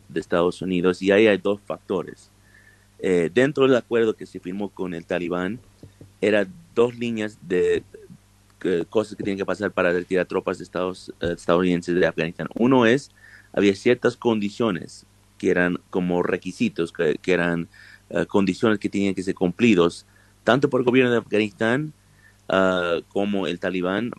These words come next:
ah, para que, eh, Estados Unidos se retira de, de ese país. El otro era línea de tiempo. Ahora, en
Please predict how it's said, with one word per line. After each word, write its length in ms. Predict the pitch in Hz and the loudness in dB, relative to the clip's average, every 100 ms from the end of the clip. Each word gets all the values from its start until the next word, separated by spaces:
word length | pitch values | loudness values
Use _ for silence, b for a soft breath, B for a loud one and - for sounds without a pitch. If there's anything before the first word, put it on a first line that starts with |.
| - | -12
ah, 260 | - 87 85 | -8 -4 -4
para 180 | - 92 | -2 -4
que, 260 | 90 92 - - | -2 -4 -4 -6
eh, 240 | 87 82 | -4 -4
Estados 320 | 73 - 104 95 | -6 -2 -4 -2
Unidos 180 | 92 | -8
se 100 | - | -8
retira 420 | 90 90 101 90 - _ _ | -10 -6 -4 -4 -4 _ _
de, 380 | 87 82 85 90 | -4 -2 -2 -2
de 120 | 82 | -2
ese 140 | 85 | -2
país. 420 | 90 87 - 262 - _ _ B B B - | 0 2 2 0 -8 _ _ B B B 0
El 180 | 208 127 | 4 4
otro 220 | 147 165 | 4 4
era 120 | 143 | 4
línea 300 | 127 127 123 | 2 0 -2
de 100 | 107 | -4
tiempo. 500 | 95 120 95 - - - _ _ _ _ b b b b _ | -4 -4 -4 -8 -20 -20 _ _ _ _ b b b b _
Ahora, 200 | 98 107 - | 2 4 4
en 140 | 107 | 2